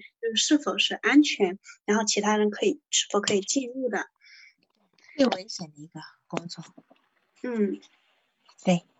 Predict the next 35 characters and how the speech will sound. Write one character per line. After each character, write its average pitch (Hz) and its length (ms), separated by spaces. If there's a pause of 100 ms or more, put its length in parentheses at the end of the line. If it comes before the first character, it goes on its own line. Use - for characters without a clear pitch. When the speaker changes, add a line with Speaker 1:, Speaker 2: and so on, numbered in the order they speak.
(1800)
Speaker 1:
嗯， 185 220
Speaker 2:
嗯。 - 20 (220)
Speaker 1:
然 269 100
后 302 40
他 - 200
过 403 140
来 240 120
的 233 160
时 - 180
候 214 140
其 214 180
实 220 120
是 240 180
因 240 120
为 240 120
情 214 360
感 220 200
问 190 200
题， 294 340 (400)
他 254 200
是 240 540 (400)
在 233 260
高， 269 200
Speaker 2:
嗯。 - 20
嗯。 - 60 (160)
Speaker 1:
他 277 160
是 269 220
在 240 240
高 277 240
中 294 240
的 285 160
时 - 260
候， 202 400 (560)
然 208 120
后， 240 380